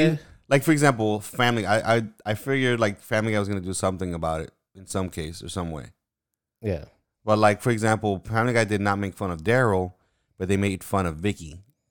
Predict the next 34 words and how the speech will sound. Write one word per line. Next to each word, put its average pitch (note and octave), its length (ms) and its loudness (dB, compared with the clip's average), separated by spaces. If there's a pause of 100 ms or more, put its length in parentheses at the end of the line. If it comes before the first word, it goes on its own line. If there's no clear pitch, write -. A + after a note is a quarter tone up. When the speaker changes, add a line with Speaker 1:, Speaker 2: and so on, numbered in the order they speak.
(360)
Speaker 2:
The, F#2 140 -2
um, D2+ 680 -4
Speaker 1:
The, A2+ 120 0 (200)
the G#2+ 120 -2
T A#2 200 -2
V G2+ 100 -2
show. E2 260 -8 (840)
Speaker 2:
Was G#2 160 -4
it A#2+ 160 -6
called B2 260 -2
Vicky? A#2+ 360 -8 (100)
But A2 120 -2
the G#2+ 80 2
one A2+ 200 2
that, G#2+ 260 2
that, G2 220 0
that F#2 160 0
basically G2 260 -2
the G2 100 -2
little G2 200 -2
girl F2+ 160 0
robot. E2+ 400 -2 (100)
Speaker 1:
Yeah, A#2+ 380 4
the, G#2+ 260 0
the A2+ 140 2
T A#3 160 -2
V. C3 120 -2
It F2+ 60 0
was A#2+ 140 2
a - 20 -2
Speaker 2:
Yeah, B2+ 80 0
Speaker 1:
T A2+ 80 6
V G#2+ 60 4
Speaker 2:
yeah. F#2+ 60 2